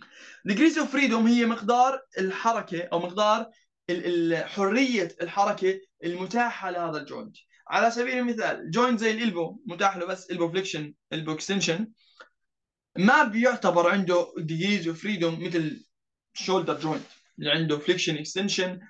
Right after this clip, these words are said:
روتيشن، internal external روتيشن، اللي عنده هوريزونتال ادكشن، هوريزونتال ابدكشن، واللي عنده كتير حركات تانية، عنده سكابشن، عنده كتير حركات أكثر من الإلبو. طيب، في عنا كمان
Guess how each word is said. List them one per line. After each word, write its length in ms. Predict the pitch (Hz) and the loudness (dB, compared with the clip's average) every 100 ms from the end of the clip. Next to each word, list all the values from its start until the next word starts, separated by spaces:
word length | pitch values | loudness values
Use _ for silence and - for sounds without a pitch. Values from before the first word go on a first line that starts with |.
| - | -6
روتيشن، 760 | 156 160 180 165 156 147 170 165 | -4 0 0 0 -6 -8 -8 -4
internal 520 | 156 156 170 160 156 | -2 2 2 2 -2
external 80 | 170 | -2
روتيشن، 640 | 160 151 196 - 190 190 _ _ | 0 0 0 0 -4 -6 _ _
اللي 120 | 151 175 | -6 -2
عنده 140 | 165 | 0
هوريزونتال 500 | 170 180 180 170 165 | 0 0 -4 -2 0
ادكشن، 560 | 156 156 185 185 170 165 | 0 0 -2 -2 -4 -2
هوريزونتال 480 | 165 165 165 151 | -2 -4 -6 -2
ابدكشن، 640 | 156 156 175 - - 190 185 _ _ _ | -2 0 -2 -2 -4 -6 -6 _ _ _
واللي 200 | 151 165 | -4 0
عنده 320 | 175 196 175 | 0 0 -2
كتير 460 | 175 _ 185 208 202 | -4 _ -2 0 0
حركات 560 | - 170 170 165 160 165 | -2 -4 -2 -2 -2 -2
تانية، 260 | 156 139 | -4 -4
عنده 140 | 156 151 | -10 -8
سكابشن، 580 | - 190 185 180 180 - - _ 165 | 0 0 0 -6 -10 -12 -20 _ -8
عنده 100 | 160 | -2
كتير 140 | 196 | -2
حركات 400 | 180 170 165 156 | 2 0 0 -2
أكثر 260 | 156 - 151 | -4 -8 -6
من 300 | 147 - - _ _ - | -6 -10 -14 _ _ -4
الإلبو. 340 | 220 180 131 - _ _ _ _ _ _ | 0 0 -2 -14 _ _ _ _ _ _
طيب، 360 | 277 220 - - _ _ _ _ _ _ _ _ _ - | 2 2 0 -12 _ _ _ _ _ _ _ _ _ 2
في 100 | 302 | 6
عنا 140 | 311 | 6
كمان 360 | 269 269 269 | 4 2 0